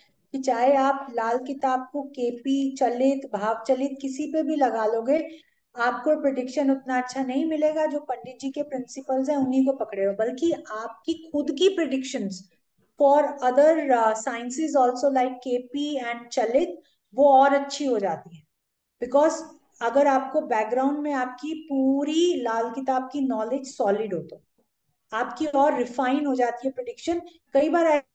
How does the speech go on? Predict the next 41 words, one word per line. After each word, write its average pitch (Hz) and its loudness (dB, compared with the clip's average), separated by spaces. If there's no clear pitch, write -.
ऐसा 302 -2
होता 269 0
है 311 0
कि 320 -6
without 254 0
नक्षत्र 269 -4
सब 262 -4
लॉट 285 2
देखे 254 -2
हुए 302 -2
ही 339 0
आप 294 -2
इंसान 269 -2
को 285 -4
प्रेडिक्शन 254 -6
दे, 208 0
दे 214 -2
सकते 202 -10
हो। 160 -12
क्यों? 370 4
क्योंकि 339 0
लाल 254 2
किताब 311 -2
आपके 285 -2
background 254 -2
में 311 -4
पूरी 320 -4
चल 302 -2
रही 226 -8
होती 180 -8
है, 165 -16
उसकी 262 -4
remedy 254 0
भी 330 2
काम 285 -2
कर 285 2
जाती 269 -2
है, 339 -2
और 262 -2
वो 233 -2
भी 196 -14